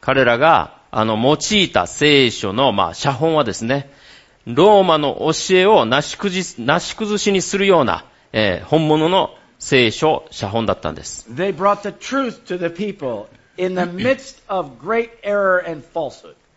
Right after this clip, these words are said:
Speaker 1: えー、そういった形でですね、本当に誤謬がはびこっている時代にあって、
Speaker 2: Their work
Speaker 1: 社会にですね、神の真理を持ち込んでいったのでした。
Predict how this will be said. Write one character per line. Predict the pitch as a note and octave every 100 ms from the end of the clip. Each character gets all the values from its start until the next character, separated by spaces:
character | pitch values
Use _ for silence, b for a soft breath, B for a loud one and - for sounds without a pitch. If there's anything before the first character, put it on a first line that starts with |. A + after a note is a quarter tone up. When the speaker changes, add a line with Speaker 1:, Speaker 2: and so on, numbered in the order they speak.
| _ A#2+
Speaker 1:
え | B2
ー、 |
そ | A2 E3
う |
い |
っ | D#3
た |
形 | D3+ C#3+ C#3+ C3
で |
で | F#2
す | G#2
ね、 | C#3 D3
本 | C#3+ D#3
当 | E3+
に | B2+ - b b b -
誤 | C3+
謬 | C#3+ F3 D#3+
が | C#3+
は | G#2 - C3+
び | D#3
こ | -
っ | E3+
て | - D#3+ C3+
い |
る | E3 C3+
時 | A2+
代 | A#2+ A#2+
に | A#2+
あ | G#2
っ | -
て、 | - D#2+ - _ _ _
Speaker 2:
Their | D3 E3
work | F#3 F#3
Speaker 1:
社 | E3+
会 | E3+ C3+
に | G#2+
で |
す | G2
ね、 | C#3+ D#3
神 | - D3 A#2
の | F2 -
真 | - D#3 D#3+
理 | C3
を | D#3+ A2+ -
持 | A2+ A#2+
ち | -
込 | A#2
ん | A#2+
で |
い | C#3
っ |
た | A#2+
の | F2
で | D#2
し | -
た。 | D#2+